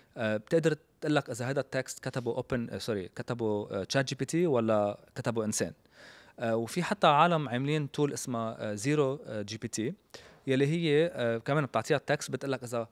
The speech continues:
ك-، مكتوب من تشات جي بي تي ولا لا. بس كمان فيك، يعني فيك تتحايل عليها هيدا بإنك تاخد التكست من تشات جي بي تي، تقطعها ب-، آه، في كتير tools online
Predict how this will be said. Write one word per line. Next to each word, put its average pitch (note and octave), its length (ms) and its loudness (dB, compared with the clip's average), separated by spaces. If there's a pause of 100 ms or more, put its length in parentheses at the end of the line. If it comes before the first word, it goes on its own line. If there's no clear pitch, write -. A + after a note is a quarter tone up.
(100)
ك-، - 100 -18
مكتوب C3 400 -2
من A2 80 -2
تشات B2 240 0
جي A#2+ 80 -4
بي A#2 100 -4
تي B2 160 0
ولا G2 200 2
لا. F2 140 -6 (560)
بس A#2+ 240 -2
كمان F3+ 340 2
فيك، - 200 -4 (240)
يعني G#2+ 380 -4
فيك - 160 -10
تتحايل E3 400 4
عليها A#2+ 360 6
هيدا A2 260 0
بإنك B2 340 -4
تاخد E3+ 200 4
التكست D3 360 0
من A#2+ 80 -2
تشات A#2 240 -4
جي A2 80 -6
بي A2+ 100 -4
تي، G#2+ 240 -2 (320)
تقطعها E3+ 440 4
ب-، B2+ 340 0 (140)
آه، G#2 200 0
في - 160 -10
كتير D3+ 380 2
tools C#3 320 4
online A#2+ 580 2